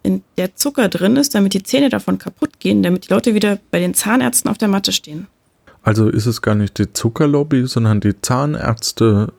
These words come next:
Speaker 2: und Zahnärztinnenlobby.
Speaker 1: Ja. Genau. Also vielleicht haben die sich auch zusammengetan, weißt du, vielleicht gab's mal Leute, die haben irgendwie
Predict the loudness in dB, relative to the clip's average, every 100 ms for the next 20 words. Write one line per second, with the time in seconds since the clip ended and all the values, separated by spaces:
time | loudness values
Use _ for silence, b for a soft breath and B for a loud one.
0 | _ -2 -2 -2 -6 0 2 0 -2 -4
1 | 0 2 4 2 2 -2 -4 _ 0 2
2 | 2 0 0 -8 _ b b b b b
3 | b _ _ _ -2 0 0 -2 -8 _
4 | _ _ _ _ _ _ _ -8 -6 -4
5 | -4 0 0 0 -4 -6 -6 -4 -4 -4
6 | -4 -4 -4 -4 -6 -4 -6 -4 -4 -4
7 | -4 -4 -4 -6 -8 -10